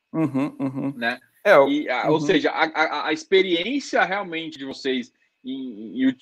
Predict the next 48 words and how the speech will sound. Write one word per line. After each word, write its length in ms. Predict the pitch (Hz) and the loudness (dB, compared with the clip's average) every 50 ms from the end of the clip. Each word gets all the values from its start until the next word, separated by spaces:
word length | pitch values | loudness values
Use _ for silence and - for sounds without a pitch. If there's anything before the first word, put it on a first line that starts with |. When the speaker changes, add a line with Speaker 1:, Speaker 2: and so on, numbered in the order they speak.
| _ - | _ -6
Speaker 2:
em 300 | 127 123 113 113 113 - - | -6 -6 -4 -6 -8 -2 2
conhecer 580 | - 170 175 160 - - - 202 226 247 240 214 175 143 - _ _ | 4 6 6 4 4 4 6 8 8 8 6 4 0 -4 -8 _ _
cada 340 | - 175 190 247 247 254 226 | 0 2 2 2 0 -2 -6
nicho 360 | 196 165 160 165 170 - - 135 | -8 -8 -10 -12 -12 -14 -16 -14
de 80 | 143 | -12
mercado 680 | 143 139 127 117 - - 147 170 220 233 185 131 107 - _ _ _ _ _ _ - | -8 -6 -6 -6 -4 -4 -2 -2 -2 -2 -4 -8 -14 -20 _ _ _ _ _ _ -6
é 100 | 110 156 | -4 -4
o 60 | - | -4
que 100 | - - | -6 -6
faz 300 | - 180 143 160 170 160 | -4 -2 -2 -2 -4 -8
você, 480 | 175 175 - - 180 170 175 175 160 - | -12 -16 -12 -8 -8 -6 -6 -6 -6 -6
ah, 180 | 156 151 147 - _ _ - | -4 -4 -6 -8 _ _ -10
ah, 160 | 143 139 131 131 _ _ | -10 -10 -10 -12 _ _
colocar 460 | - 170 165 160 147 - 165 151 151 | -4 -4 -2 -2 -4 -4 -6 -6 -4
pra 140 | - 170 156 | -6 -6 -6
dentro. 280 | 135 123 117 110 _ _ _ _ _ _ | -6 -8 -10 -12 _ _ _ _ _ _
Vamos 180 | - 208 311 311 | -2 -2 -2 0
falar 240 | - 320 247 214 208 | 2 2 4 4 2
desses 380 | 175 175 185 185 - 156 135 | 0 -2 -6 -8 -8 -12 -8
dois 260 | 127 165 226 269 185 147 | -6 -6 -6 -6 -8 -10
nichos 320 | 160 180 175 - 156 - | -12 -14 -14 -14 -16 -8
que 80 | - 160 | -6 -6
eu, 100 | 156 - | -6 -8
que 200 | - - - 147 | -10 -10 -10 -8
eu 40 | |
tô 120 | 139 156 135 | -6 -6 -4
vendo 200 | 135 147 151 131 | -4 -4 -4 -4
crescer 320 | - 135 127 - 151 143 | -2 -4 -2 0 -2 -2
bastante 600 | 143 151 147 135 - - - 147 190 202 - 135 | 0 0 -2 -4 -4 -4 -2 -2 -2 -2 -2 -4
agora, 420 | 110 110 120 151 180 - 120 98 - _ _ _ _ _ _ _ _ - | -2 2 4 4 6 4 4 2 -2 _ _ _ _ _ _ _ _ -4
do 100 | 117 139 | -2 0
nicho 320 | 151 160 170 170 - - 160 | 0 2 0 -2 -2 -4 -4
de, 400 | 131 143 143 135 131 131 - - | -2 0 2 2 2 2 0 0
eh, 320 | - 120 120 120 117 110 104 | 0 2 2 2 2 2 2
residencial, 920 | 117 143 147 147 135 147 151 151 147 - 143 123 120 135 156 - 339 - _ _ _ _ _ _ _ _ _ | 2 2 2 2 0 -2 -2 -2 -2 0 2 4 6 6 4 4 0 -4 _ _ _ _ _ _ _ _ _
né, 220 | 123 123 131 135 - _ | -4 -2 0 -2 -2 _
e 120 | 143 156 151 | -6 -4 0
de, 220 | 156 180 - 151 | 0 0 0 0
do 160 | 139 139 160 | -2 -2 -2
nicho 320 | 160 160 156 - - - 143 | -2 -2 -4 -6 -8 -10 -8
de 80 | 143 | -4
logístico. 560 | 156 170 165 151 123 110 117 120 107 - - 110 | -2 0 0 0 0 0 -2 -6 -6 -6 -8 -10
A 20 | |
gente 160 | 107 123 117 | -8 -10 -2
pode 220 | - 160 160 147 - | 2 2 2 2 2
conversar 300 | - 123 123 117 - 127 | -2 -2 -2 0 0 0
um 60 | 117 | -2
pouquinho, 280 | 120 - - 147 139 | -2 -4 -6 -6 -6